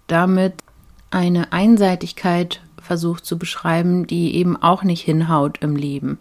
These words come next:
Also dieses einseitig positiv, rein positiv ausgerichtete ist hochgradig gefährlich und führt uns in den Gegenpol, in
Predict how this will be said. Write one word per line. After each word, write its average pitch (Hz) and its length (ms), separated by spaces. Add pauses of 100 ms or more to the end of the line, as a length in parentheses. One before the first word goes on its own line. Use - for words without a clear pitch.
(320)
Also 165 200
dieses 170 300
einseitig 180 680 (180)
positiv, 180 760
rein 196 520
positiv 185 720
ausgerichtete 170 880 (580)
ist - 440
hochgradig 180 600
gefährlich 202 800
und 185 240
führt 202 560
uns 185 580 (120)
in 190 140
den 170 300
Gegenpol, 160 1080 (760)
in 165 680